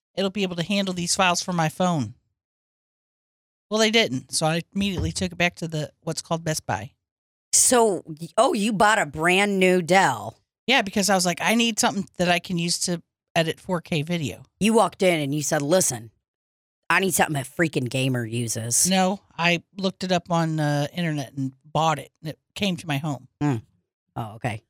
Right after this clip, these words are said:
Speaker 1: So then I took that computer back to Best Buy and said, "Look, guy, you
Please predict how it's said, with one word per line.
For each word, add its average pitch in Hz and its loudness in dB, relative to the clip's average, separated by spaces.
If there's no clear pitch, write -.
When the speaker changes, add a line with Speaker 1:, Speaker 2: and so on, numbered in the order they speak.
Speaker 1:
So 220 0
then 214 4
I 220 4
took - -2
that 233 2
computer 180 -2
back 170 -2
to 180 -8
Best 170 -4
Buy 185 2
and 170 -2
said, 156 -4
"Look, 156 -6
guy, 117 -8
you 262 -8